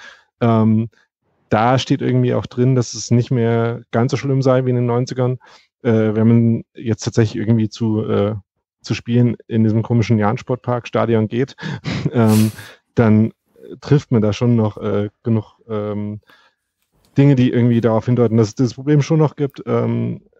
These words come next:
ja, also, aber ich bin, äh,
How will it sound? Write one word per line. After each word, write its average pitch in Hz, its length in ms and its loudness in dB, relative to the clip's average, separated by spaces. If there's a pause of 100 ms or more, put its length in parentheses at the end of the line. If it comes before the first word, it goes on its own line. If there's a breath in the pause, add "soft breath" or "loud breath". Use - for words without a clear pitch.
(1700 loud breath)
ja, 107 340 -4
also, 117 240 0 (240 loud breath)
aber 131 120 4
ich 123 120 0
bin, 147 260 4
äh, 117 260 -2